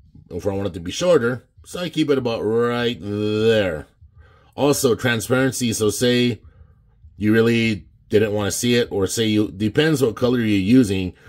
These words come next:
So I have mine set to, set to black, right? But say you go purple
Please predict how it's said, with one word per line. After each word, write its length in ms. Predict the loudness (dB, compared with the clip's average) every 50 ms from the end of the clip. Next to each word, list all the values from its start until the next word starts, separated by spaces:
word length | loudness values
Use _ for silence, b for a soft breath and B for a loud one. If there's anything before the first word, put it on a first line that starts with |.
| b b b
So 180 | -6 -2 0 2
I 80 | 2
have 200 | 2 2 0 0
mine 540 | 0 0 0 0 0 -2 -4 -6 -12 -20 -14
set 360 | -12 -4 -2 -2 -2 -2 -2 0
to, 400 | 2 2 2 2 -2 -2 -4 -6
set 240 | -6 -4 -2 -2 -2
to 60 | -4
black, 300 | -4 -2 -4 -4 -4 -6
right? 260 | -6 -6 -6 -6 -8 b b b b b b b
But 140 | -4 -2 2
say 120 | 4 4
you 140 | 4 4 2
go 140 | 2 -2 -4
purple 640 | -4 -4 -4 -4 -2 0 0 0 0 0 -4 -12